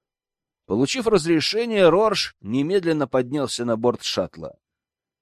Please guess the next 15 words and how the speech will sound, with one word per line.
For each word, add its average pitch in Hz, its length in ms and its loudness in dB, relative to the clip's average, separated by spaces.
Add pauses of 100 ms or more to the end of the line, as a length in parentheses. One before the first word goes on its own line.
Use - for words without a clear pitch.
(360)
Князь 202 380 0
же 185 160 0
повёл 170 400 4
остальных 139 640 0
бесов 139 580 0
к - 80 -4
основанию 117 720 0
верфи. - 480 -10 (1160)
Уже 113 280 0
миновав 156 460 2
несколько 147 480 -2
пролётов, 131 600 0 (720)
они 147 300 -2
услышали, 180 580 -2
как 139 220 0